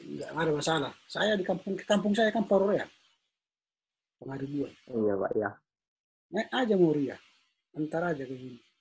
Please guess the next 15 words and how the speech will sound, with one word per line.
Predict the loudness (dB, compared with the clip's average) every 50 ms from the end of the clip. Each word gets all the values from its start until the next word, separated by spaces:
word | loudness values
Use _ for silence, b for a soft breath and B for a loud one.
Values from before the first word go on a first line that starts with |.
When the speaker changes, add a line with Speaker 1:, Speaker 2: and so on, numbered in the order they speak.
| _ _ _ _ _ _ _ _ _ _ _ _ _ _ _ _ _ _ _ _ _ _ _ _ _ _ _ _ _ _ _ _ _
Speaker 1:
Langsung | -20 -18 -10 -6 -6 -6 -4
pulang | -2 -2 -2 -2 -2 -2
kau | -4 -4 -4
ke | -2 -2 -4 -2 -2
apa? | -2 -4 -4 -6 -8
Ke | -10 -6
Pengaribuan | -2 0 0 0 0 0 0 0 -2 0 -2
lagi. | -2 -2 -4 -6 -8 -16 -20 _ _ _ _ _ _ _ _ _ _ _ _ _ _ _ _ _ _ _ _ _ _ _ _ _ _ _ _ _ _ _ _ _ _ _ _ _ _ _ _ _ _
Gitu. | -14 -12 -12 -12 -14 -16 -20 -20 -20 _ _ _ _ _ _ _ _ _ _ _ _ _ _ _ _ _ _ _ _ _ _ _ _ _ _ _ _ _ _ _ _ _
Ada | 2 4 6
lagi | 8 8 8 8 8
kira-kira | 8 6 6 8 8 8 8 8 6 4 0 -6 -4
yang | 0 2 2 4 6
mau | 6 4 4
kita | 2 2 4 4 4 4 2